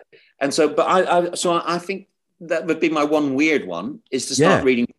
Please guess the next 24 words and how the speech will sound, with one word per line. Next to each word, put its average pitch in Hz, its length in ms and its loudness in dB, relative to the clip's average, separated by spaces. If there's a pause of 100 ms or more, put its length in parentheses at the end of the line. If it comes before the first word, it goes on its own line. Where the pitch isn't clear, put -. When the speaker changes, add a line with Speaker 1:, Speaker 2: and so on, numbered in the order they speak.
(680)
Speaker 1:
Uh, 117 60 -2
but 139 180 0
I, 151 60 4
I 151 180 2
was - 140 -4
reading 185 260 0
this, 160 140 -4
this 165 160 -4
is, 151 60 -14 (240)
I 147 60 0
got 165 100 2
this 165 100 -2
beautiful 175 360 0
book. 123 200 0
It's - 120 -8
called 113 200 -4
Benedictus, - 1080 -6 (180)
a 104 60 -10
book 113 220 -2
Speaker 2:
Okay. 107 160 0
Speaker 1:
of - 200 -12 (560)
by 90 180 -2 (320)
John 117 460 2
O'Donohue. 104 960 -6